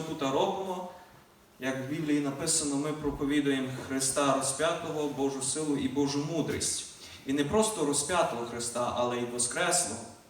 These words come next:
Ми не проповідуємо про якогось, ем, про якусь мертву особистість. Ми проповідуємо про того, хто переміг смерть. І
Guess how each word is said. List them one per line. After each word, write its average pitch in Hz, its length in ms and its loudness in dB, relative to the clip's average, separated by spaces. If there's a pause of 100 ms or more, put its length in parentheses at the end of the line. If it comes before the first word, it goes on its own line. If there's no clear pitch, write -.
(400)
Ми 143 140 -2
не 156 120 0
проповідуємо 160 720 -2
про 147 140 2
якогось, 151 600 2 (460)
ем, 135 200 -2 (140)
про 151 120 0
якусь 156 440 2
мертву 160 400 2 (100)
особистість. 139 840 0 (420)
Ми 147 80 -6
проповідуємо 160 1120 -2 (420)
про 156 160 0
того, 180 360 4
хто 160 220 -2
переміг 151 420 -2
смерть. 151 500 0 (1400)
І 147 320 4